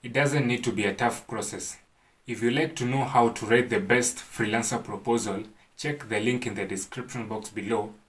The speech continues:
for that. Also, if you think that I forgot something, also remind me in the comment section. Subscribe to this channel, like this video,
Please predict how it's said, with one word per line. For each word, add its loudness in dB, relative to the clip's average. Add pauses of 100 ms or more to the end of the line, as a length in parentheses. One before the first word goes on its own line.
(120)
for -10
that. -6 (460)
Also, -2 (180)
if -8
you 2
think -2
that 0
I 0
forgot 2
something, 2 (160)
also -2
remind 0
me 0
in -4
the -6
comment -4
section. -8 (380)
Subscribe -4
to 0
this -2
channel, 0 (240)
like -4
this -2
video, 4